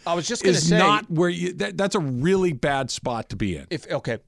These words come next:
Speaker 1: let, let's play this out real quick because I think the top ten are pretty much already figured out. It's just a question of where they're all gonna go. I don't think Utah or Houston are gonna come back.
Speaker 2: I don't either.
Speaker 1: If the Lakers are the tenth seed going into the play-in tournament,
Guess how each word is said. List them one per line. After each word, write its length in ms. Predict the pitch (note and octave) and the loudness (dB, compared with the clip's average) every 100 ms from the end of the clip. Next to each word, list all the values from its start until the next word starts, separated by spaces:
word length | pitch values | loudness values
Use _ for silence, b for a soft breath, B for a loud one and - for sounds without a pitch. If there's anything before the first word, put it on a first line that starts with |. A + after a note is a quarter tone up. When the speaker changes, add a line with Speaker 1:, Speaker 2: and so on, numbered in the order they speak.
| C#3+ | -6
Speaker 1:
let, 180 | D#3 | -6
let's 200 | D#3+ F3 | -4 -6
play 220 | - E3+ D#3+ | -4 -2 -2
this 160 | C3 | -2
out 140 | C3+ A#2+ | -2 -4
real 100 | A#2 | -6
quick 260 | - G#2+ - | -8 -10 -8
because 240 | C#3+ E3 E3+ | -6 -2 -2
I 80 | |
think 220 | E3 G3+ - | -2 -4 -6
the 100 | D#3 | -4
top 280 | - C#3+ - | -2 -4 -2
ten 200 | C#3+ C3 | -4 -4
are 140 | A#2+ | -8
pretty 580 | - - - G3 G3 F#3 | -10 -12 -6 -4 -4 -4
much 340 | D#3 D#3 - | -2 -2 -4
already 680 | - C#3+ C#3 C3+ C3 B2+ B2 | -6 -2 0 0 -2 -2 -4
figured 400 | A2 - A#2+ A#2 | -6 -6 -4 -4
out. 240 | G#2+ F#2 - | -4 -6 -10
It's 100 | - | -10
just 140 | C#3+ - | -8 -8
a 20 | |
question 300 | - B2+ C3 | -6 -6 -6
of 100 | G#2+ | -6
where 120 | A#2+ | -6
they're 140 | A2+ A2+ | -4 -4
all 100 | G#2+ | -4
gonna 160 | G2+ | -8
go. 280 | F#2 F#2 E2+ _ b b b | -12 -12 -14 _ b b b
I 80 | |
don't 80 | C3 | -4
think 140 | C#3 B2 | -4 -6
Utah 260 | B2+ C3 A#2 | -4 -2 -2
or 40 | |
Houston 320 | G#2+ A2 A2+ | -4 -6 -8
are 60 | G2+ | -10
gonna 100 | G2+ | -10
come 200 | - G2+ | -10 -10
back. 240 | F#2+ E2+ - | -10 -12 -6
Speaker 2:
I 60 | F#2+ | -4
don't 140 | F2 | -2
either. 220 | D#2+ C#2+ - | -2 -4 -8
Speaker 1:
If 120 | D#3 | -6
the 80 | D#3+ | -2
Lakers 340 | F#3 A3 B3+ | -2 -2 -2
are 120 | G#3 C#3 | -2 -4
the 100 | C3 | -4
tenth 400 | - - D#3+ D3 | -4 -2 -2 -4
seed 520 | - D3 C3 G#2 - _ _ _ _ _ B2 | -6 -4 -4 -6 -12 _ _ _ _ _ -2
going 340 | D3+ E3+ D#3 | 0 0 0
into 540 | D#3 D3+ - C#3+ C3+ | -2 -2 -4 -4 -4
the 100 | A#2+ | -6
play-in 320 | A#2 D3+ D3 B2 | -4 -2 -2 -4
tournament, 400 | A2+ F#2+ F#2 | -8 -10 -14